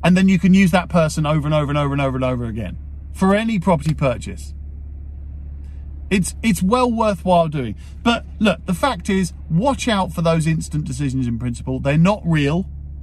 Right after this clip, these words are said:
that's for sure. And whilst I approve of the bris-, <laughs> the business practice, all these mortgage lenders will be pleased to know that I approve,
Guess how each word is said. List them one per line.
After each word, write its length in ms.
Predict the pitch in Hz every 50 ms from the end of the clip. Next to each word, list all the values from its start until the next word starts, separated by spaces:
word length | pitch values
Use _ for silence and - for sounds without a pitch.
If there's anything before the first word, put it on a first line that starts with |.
| - - - - - - - -
that's 200 | - 175 175 170
for 120 | - - 165
sure. 480 | - - - 135 117 117 127 143 165 - - - - - - - - - - - - - - - -
And 540 | 151 156 156 156 151 151 156 160 147 - - - - - - - - - - - - - -
whilst 420 | 156 190 208 208 202 190 - -
I 160 | 196 180 175
approve 420 | 165 147 - - 220 214 208 196 170
of 140 | 190 165 160
the 80 | 180
bris-, 380 | 156 - 190 208 170 143 - -
<laughs> 360 | - 190 - - - - -
the 100 | 185 185
business 440 | 156 - 220 202 165 185 185 165 -
practice, 540 | - - 220 - - - - 185 214 - 208
all 140 | 190 180
these 200 | 165 170 165 151
mortgage 360 | 156 180 175 170 151 160 151 160
lenders 340 | 175 175 170 151 156 143
will 140 | 143 160 160
be 180 | 151 151 156 - - - - - -
pleased 280 | 208 202 190 170 - -
to 40 |
know 220 | 165 165 170 170 165
that 100 | 160 143
I 140 | 147 151 147
approve, 560 | 139 - - 160 165 170 190 233 254 240